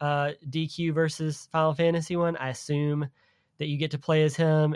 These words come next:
And then P S four Vita one, B J is actually looking it up right now, but I don't know if you, uh, get to play as a hero from Dragon Quest. I know Final Fantasy, uh, heroes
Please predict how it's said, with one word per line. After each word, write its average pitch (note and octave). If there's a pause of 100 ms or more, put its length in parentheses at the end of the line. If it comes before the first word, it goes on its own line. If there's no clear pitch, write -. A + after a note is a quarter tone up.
And C3+
then C3
P D#3
S C#3+
four D#3
Vita D#3+
one, D#3+ (380)
B D3+
J D#3+
is C#3+
actually C#3+
looking C#3
it C3
up C3+
right C3
now, C3
but C3+
I C3+
don't D3
know D#3
if C#3+
you, D3 (560)
uh, C#3+
get D3+
to -
play D3+
as C#3
a C3+
hero D3 (260)
from C#3
Dragon C#3+
Quest. -
I C3
know C#3+
Final C#3
Fantasy, D3 (540)
uh, B2
heroes B2+